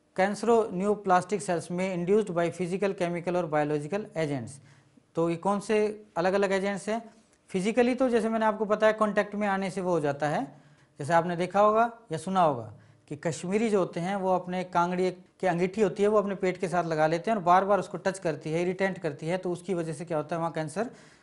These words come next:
उनकी स्किन का डेवलप हो जाता है। इसी तरह से betel and tobacco chewing, बार-बार पान चबाने से जो हमारे बक्कल कैविटी है उसके अंदर कैंसर हो सकता है। हैवी स्मोकिंग से लंग्स कैंसर हो सकता है। केमिकल एजेंट, केमिकल एजेंट भी अलग-अलग होते हैं,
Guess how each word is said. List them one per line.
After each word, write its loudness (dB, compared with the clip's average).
उनकी -6
स्किन -4
का 0
डेवलप 0
हो -4
जाता -10
है। -10
इसी -8
तरह 0
से -4
betel 0
and 0
tobacco 2
chewing, -6
बार-बार 4
पान 2
चबाने 0
से -2
जो -2
हमारे 0
बक्कल -2
कैविटी 0
है 2
उसके -4
अंदर -4
कैंसर -4
हो 0
सकता -8
है। -8
हैवी -2
स्मोकिंग -6
से -4
लंग्स -4
कैंसर -4
हो 0
सकता -6
है। -6
केमिकल 2
एजेंट, 0
केमिकल 0
एजेंट 0
भी 2
अलग-अलग 4
होते -4
हैं, -10